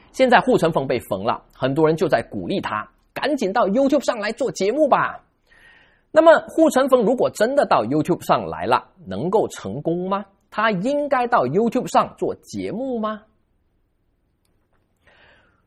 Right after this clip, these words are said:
从情感上来说，我当然是非常支持护城风到 YouTube 上来做节目的。毕竟，就算网信办允许护城风另外起一个号，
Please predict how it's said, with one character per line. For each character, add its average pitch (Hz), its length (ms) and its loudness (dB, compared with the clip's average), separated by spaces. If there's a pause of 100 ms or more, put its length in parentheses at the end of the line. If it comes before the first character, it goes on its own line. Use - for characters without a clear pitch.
(160)
从 320 300 6
情 302 240 2
感 247 200 2
上 151 180 -2
来 90 160 -6
说， 135 380 2
我 107 140 -2
当 139 180 0
然 131 100 -2
是 147 120 -2 (120)
非 233 160 -2
常 143 200 -8
支 135 160 -6
持 120 140 -4
护 139 200 -6
城 113 160 -10
风 107 160 -10
到 110 140 0
YouTube 104 380 -6
上 117 180 -2
来 85 200 -10
做 92 220 -10
节 80 160 -12
目 95 180 -8
的。 87 200 -6 (560)
毕 226 160 4
竟， 139 220 2 (200)
就 302 160 2
算 233 200 4
网 131 200 2
信 247 160 -2
办 190 200 2
允 165 200 -2
许 - 140 -6
护 185 220 -4
城 131 180 -6
风 127 200 -6
另 226 160 -2
外 135 140 2
起 - 240 -12
一 80 80 -18
个 104 140 -4
号， - 380 0